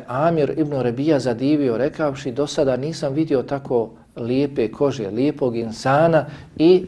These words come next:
Sehl ibn Huneif je odmah pao u nesvijest. Kada je Allahov poslanik, alejhi salatu vesselam, saznao za to,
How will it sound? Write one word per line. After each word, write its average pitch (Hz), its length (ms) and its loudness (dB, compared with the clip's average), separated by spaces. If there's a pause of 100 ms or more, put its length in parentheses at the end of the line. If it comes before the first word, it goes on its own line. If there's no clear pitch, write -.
Sehl 143 320 2
ibn 139 180 -2
Huneif 135 460 -6
je 143 120 0
odmah 135 300 0 (120)
pao 131 200 4
u 117 180 2
nesvijest. 135 580 -6 (360)
Kada 139 160 6
je 135 80 8
Allahov 156 400 4
poslanik, 147 480 2
alejhi 139 320 4
salatu 135 480 0
vesselam, 143 380 6 (320)
saznao 170 540 6
za 123 160 0
to, 170 320 8